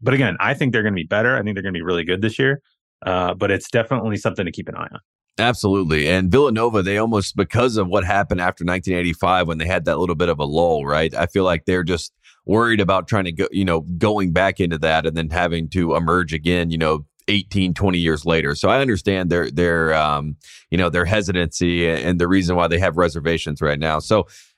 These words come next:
Speaker 2: I get that, but I think right now we'll leave, uh, you know, the Big East open as well. The Pac-twelve has three options: Jerod Haase, Wayne T-, Jerod Haase at Stanford, Wayne Tinkle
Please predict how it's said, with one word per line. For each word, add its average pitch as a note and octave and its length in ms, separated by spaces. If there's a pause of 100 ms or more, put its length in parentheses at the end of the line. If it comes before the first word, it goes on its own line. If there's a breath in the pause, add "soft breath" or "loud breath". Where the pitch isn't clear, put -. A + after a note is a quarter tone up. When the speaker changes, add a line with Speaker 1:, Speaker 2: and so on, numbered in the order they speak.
Speaker 2:
I A#2+ 100
get G#2+ 220
that, F2 160
but G#2 100
I A#2+ 60
think B2 240
right A#2 160
now G#2 200
we'll G2+ 180
leave, G2+ 280
uh, F2 260
you F2 140
know, E2 180
the D#2+ 120
Big F#2 240
East G2 280
open G2+ 300
as E2 120
well. F#2+ 280
The F#2 100
Pac-twelve A#2+ 640
has G2 160
three G2+ 280
options: D#2+ 400
Jerod B2 260
Haase, G#2 380
Wayne G2+ 300
T-, A#2+ 160
Jerod C3+ 260
Haase B2 240
at F#2+ 40
Stanford, G2+ 380
Wayne A2 240
Tinkle G2 460